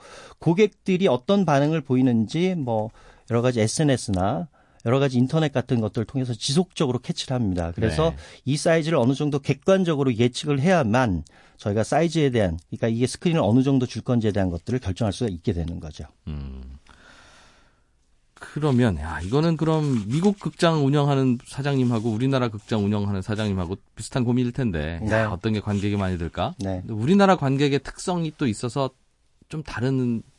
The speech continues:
Speaker 2: 선택 기준? 이런 거 혹시 있습니까?
Speaker 1: 음, 글쎄요. 이제 지금 영화 관객들의 변화가 상당히 좀 많아진 것 같아요. 그래서
Speaker 2: 음.
Speaker 1: 이 관객들이 전반적인 변화 속에서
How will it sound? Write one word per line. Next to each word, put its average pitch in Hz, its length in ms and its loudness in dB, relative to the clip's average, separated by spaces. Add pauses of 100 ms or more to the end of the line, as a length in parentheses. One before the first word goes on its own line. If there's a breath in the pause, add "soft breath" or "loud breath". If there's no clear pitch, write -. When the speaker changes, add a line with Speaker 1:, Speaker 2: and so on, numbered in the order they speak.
(140)
Speaker 2:
선택 165 320 -8
기준? 117 340 -6
이런 117 200 -4
거 117 80 -8
혹시 - 240 -10
있습니까? - 400 -10 (100)
Speaker 1:
음, 117 720 4 (720 loud breath)
글쎄요. 156 260 0
이제 151 200 0
지금 151 680 2
영화 160 600 6
관객들의 143 1300 4
변화가 143 340 0
상당히 175 280 0
좀 139 140 2
많아진 117 560 2
것 123 180 2
같아요. 98 580 -2
그래서 120 260 0
Speaker 2:
음. 147 60 2
Speaker 1:
이 123 40 0
관객들이 143 800 2 (320 loud breath)
전반적인 185 460 4
변화 139 280 2
속에서 160 600 2